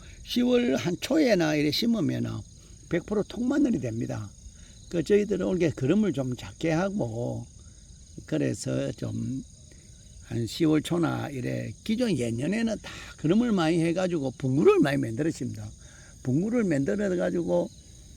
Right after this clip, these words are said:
막 이게 밀식을 해가지고 분구를 만드니까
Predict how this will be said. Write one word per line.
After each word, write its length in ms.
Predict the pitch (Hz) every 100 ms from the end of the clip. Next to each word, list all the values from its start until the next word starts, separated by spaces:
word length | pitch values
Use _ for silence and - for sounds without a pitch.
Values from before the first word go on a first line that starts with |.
| - - -
막 200 | 170 214
이게 840 | 170 196 165 147 143 135 131 131 - - - - - - - - -
밀식을 760 | 180 240 - - 254 233 190 131
해가지고 580 | 139 147 135 131 123
분구를 420 | 120 120 120 175 165
만드니까 800 | 110 113 143 143 113 120 117